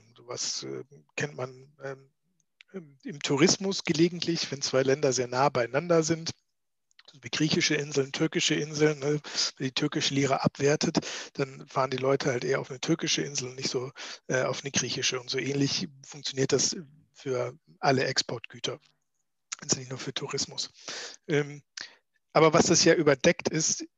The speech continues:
dass man möglicherweise tatsächlich ein tiefer liegendes Problem hat. Und, äh, das ist das, was du, glaub ich, mit der Produktivität, äh, auch ansprichst.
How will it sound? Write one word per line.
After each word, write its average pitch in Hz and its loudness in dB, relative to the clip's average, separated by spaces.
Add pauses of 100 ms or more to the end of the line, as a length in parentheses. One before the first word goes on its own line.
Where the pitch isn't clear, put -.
(360)
dass - 2
man 151 -2 (1500)
möglicherweise 156 4
tatsächlich 147 2
ein 131 -8
tiefer 160 4
liegendes 143 -2
Problem 147 2
hat. - -4
Und, 135 -6
äh, 143 -4
das - 2
ist 147 -2
das, 143 2
was 139 -4
du, 139 -10 (200)
glaub 131 0
ich, - -8
mit 143 -2
der 135 2
Produktivität, 135 -2
äh, 156 -2
auch 151 -4
ansprichst. - -2